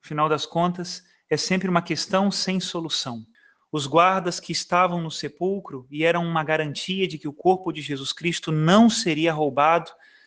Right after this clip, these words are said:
transformam-se também em testemunhas da ressurreição do Senhor.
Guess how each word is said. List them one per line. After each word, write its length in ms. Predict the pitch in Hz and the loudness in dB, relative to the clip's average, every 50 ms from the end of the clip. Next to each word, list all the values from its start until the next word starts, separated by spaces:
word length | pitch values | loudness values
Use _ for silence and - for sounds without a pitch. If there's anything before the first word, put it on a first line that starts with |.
| _ _ _ _ _ _ _ - | _ _ _ _ _ _ _ -2
transformam-se 600 | 165 170 - - - 190 190 190 185 175 - 180 | 0 0 2 4 4 4 4 4 2 0 -2 -2
também 360 | - 175 165 147 160 175 185 | 0 0 0 2 2 2 2
em 60 | 175 | 2
testemunhas 680 | 170 180 175 - - - 175 156 151 156 156 156 151 135 | 0 -2 -4 -4 -4 -4 -4 -4 -4 -4 -4 -6 -6 -4
da 80 | 147 151 | -4 -4
ressurreição 680 | 147 147 143 - 156 143 143 147 139 - - 143 139 131 | -4 -6 -8 -8 -8 -8 -8 -8 -8 -8 -8 -8 -8 -8
do 80 | 127 | -10
Senhor. 400 | 120 - - 147 131 117 117 - | -10 -10 -8 -8 -10 -10 -12 -16